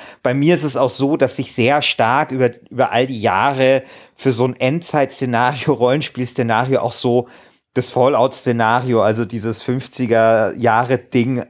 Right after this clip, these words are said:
irgendwie auch so in meinem Gehirn so festgesetzt hat und <laughs> irgendwie das für mich auch formatiert hat und das ist irgendwie dann auch irgendwie interessant zu sehen, wenn einfach mal,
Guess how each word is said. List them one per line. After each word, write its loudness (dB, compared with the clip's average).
irgendwie 0
auch 2
so -2
in 2
meinem 2
Gehirn 0
so -2
festgesetzt -2
hat -4
und -12
<laughs> -10
irgendwie -2
das -2
für 0
mich 0
auch -4
formatiert 0
hat -2
und -2
das -2
ist -2
irgendwie 0
dann 0
auch -2
irgendwie 2
interessant -2
zu -6
sehen, 0
wenn 2
einfach -2
mal, 2